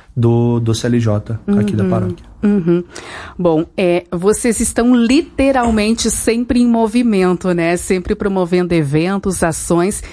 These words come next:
Speaker 2: E a gente tem agora o Dia do Pedrão. Gostaria que vocês falassem um pouquinho pra gente a respeito disso.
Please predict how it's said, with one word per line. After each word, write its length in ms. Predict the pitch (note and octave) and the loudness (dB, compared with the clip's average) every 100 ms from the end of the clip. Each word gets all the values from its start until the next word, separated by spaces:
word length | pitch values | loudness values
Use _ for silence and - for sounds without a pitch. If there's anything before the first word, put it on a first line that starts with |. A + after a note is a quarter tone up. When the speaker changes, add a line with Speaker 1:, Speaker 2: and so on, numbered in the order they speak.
| - - | -8 -2
Speaker 2:
E 80 | |
a 60 | B3 | 0
gente 320 | G#3 G#3+ - | 2 -2 -2
tem 220 | - G3 | -2 0
agora 440 | F3 D#3+ F3 G3 G3+ | 0 0 0 0 -2
o 120 | G3+ | -2
Dia 400 | E3 - G3+ A3+ | -2 -2 0 0
do 300 | G3+ F#3 A#3+ - _ _ - | 2 0 -2 -6 _ _ -2
Pedrão. 500 | C4+ G#3 F3+ D#3+ D#3+ - - - - | -2 0 0 0 -4 -12 -20 -10 -4
Gostaria 340 | G3+ - G3+ | -2 0 -2
que 80 | G3+ | -2
vocês 280 | F#3+ G#3 - | -2 -2 0
falassem 420 | G#3+ E3 D3+ F#3 | 0 0 0 0
um 40 | |
pouquinho 300 | E3+ E3 F3+ | 0 0 -2
pra 160 | - E3+ | 0 0
gente 240 | D3 D#3 | 0 -2
a 60 | C#3+ | -2
respeito 400 | D#3+ - D#3 E3+ | -2 -2 0 -2
disso. 400 | - - - | -2 -4 -6